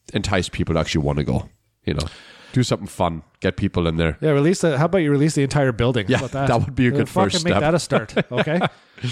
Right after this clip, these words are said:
Speaker 2: 'Cause,
Speaker 1: Yeah.
Speaker 2: like, it was just, it was, it was disgusting. It was, I was embarrassed to be a fan,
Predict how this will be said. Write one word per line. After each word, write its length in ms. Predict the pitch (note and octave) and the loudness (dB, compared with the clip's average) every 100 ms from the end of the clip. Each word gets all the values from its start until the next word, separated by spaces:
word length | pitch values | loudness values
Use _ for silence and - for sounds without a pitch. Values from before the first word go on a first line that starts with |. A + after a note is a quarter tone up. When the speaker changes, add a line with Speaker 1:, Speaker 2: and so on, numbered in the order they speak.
| A2+ - - - | -8 -10 -8 0
Speaker 2:
'Cause, 200 | D#3 D#3+ | 2 2
Speaker 1:
Yeah. 120 | - | 2
Speaker 2:
like, 100 | F3 | 0
it 100 | C#3+ | -4
was 140 | C3 | -4
just, 180 | C3 A#2 | -4 0
it 80 | D3 | 0
was, 260 | C3 A2 D3+ | 0 0 -2
it 80 | C3 | -2
was 100 | A#2+ | 0
disgusting. 580 | A#2+ D3 C#3 B2 G#2 | 0 2 2 0 -6
It 100 | B2 | -2
was, 180 | B2 A#2 | 0 2
I 60 | C3 | 0
was 140 | A#2+ | 0
embarrassed 480 | A#2 A2+ C3 C#3+ D3 | -2 0 2 2 0
to 60 | B2+ | -2
be 100 | A#2+ | -2
a 60 | A2 | 0
fan, 380 | A#2+ A#2+ E3+ | 2 2 0